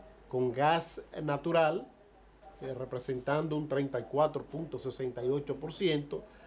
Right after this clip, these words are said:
a la cantidad de energía que se produce con derivados del petróleo, eh,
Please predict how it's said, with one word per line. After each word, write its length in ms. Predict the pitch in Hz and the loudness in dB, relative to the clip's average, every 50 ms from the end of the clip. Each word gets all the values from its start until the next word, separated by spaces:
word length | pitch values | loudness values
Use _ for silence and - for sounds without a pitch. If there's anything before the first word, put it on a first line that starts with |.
| - - - | -18 -18 -4
a 100 | - 147 | 0 2
la 200 | 143 151 143 - | 2 2 2 2
cantidad 680 | - 139 135 135 135 - - 139 139 139 151 165 180 180 | 2 0 0 0 0 -4 -6 -4 0 2 4 4 4 2
de 200 | 165 170 165 160 | 2 0 0 2
energía 760 | 156 151 143 131 127 - - 190 208 208 175 131 113 - - - - - - - - - - - - - - - - | 2 2 2 0 -2 -4 -4 -4 2 4 4 4 2 0 -6 -14 -20 -20 -20 -20 -20 -20 -20 -20 -20 -20 -20 -20 -6
que 140 | - 156 143 | -4 -4 -2
se 160 | - - - | 0 0 0
produce 880 | 143 - 160 156 147 143 151 160 156 143 - - - 135 135 143 156 - - - - - - - - - - - - - - - - - - - - - - | 2 2 4 4 6 6 6 4 4 4 2 2 2 4 4 4 2 -2 -6 -14 -20 -20 -20 -20 -20 -18 -16 -16 -14 -16 -18 -18 -20 -20 -20 -20 -16 -4 4
con 480 | 147 160 170 175 175 180 180 - - - - - - - - - | 6 8 8 8 6 4 2 0 -2 -8 -16 -20 -20 -20 -16 -2
derivados 960 | - 143 143 139 139 131 135 139 143 156 160 156 151 147 143 127 - - - - - - - 147 | 2 4 6 6 4 4 6 4 6 6 4 2 0 0 -2 -4 -6 -10 -12 -10 -10 -10 -8 -6
del 140 | 135 139 131 | -4 -4 -4
petróleo, 720 | - - 135 123 123 - 147 165 175 165 151 131 117 101 92 - - - - - - - - - - - - | -2 -2 -2 0 2 4 6 8 8 6 6 2 -2 -6 -8 -12 -16 -20 -20 -20 -20 -20 -20 -20 -16 -8 -4
eh, 220 | 156 175 403 381 | -2 -2 -2 -2